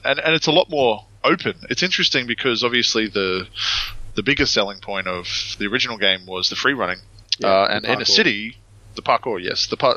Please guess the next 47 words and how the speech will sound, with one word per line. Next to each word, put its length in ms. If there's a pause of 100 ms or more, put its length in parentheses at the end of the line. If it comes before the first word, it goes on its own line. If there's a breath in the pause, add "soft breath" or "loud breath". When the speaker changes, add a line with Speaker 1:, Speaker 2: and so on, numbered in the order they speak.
Speaker 1:
it 320
makes 220
a 60
lot 180
more 120
sense 420 (260 loud breath)
to 80
be 100
free 200
running 240
any-, 180 (140)
everywhere, 360
and 100
I 60
found 260
that 140
to 80
be 80
a 40
lot 160
of 60
fun, 320
but 180 (440 loud breath)
this 160
has 140
a 40
lot 340
more 500 (240)
open 280
areas, 420
which 140
I 60
guess 220
is 120
why 180
they've 240
included 500 (100)
the 80
buggies. 1200
What 100
did 80
you 80
think 120
of 40
the 60
buggies, 300
Luke? 180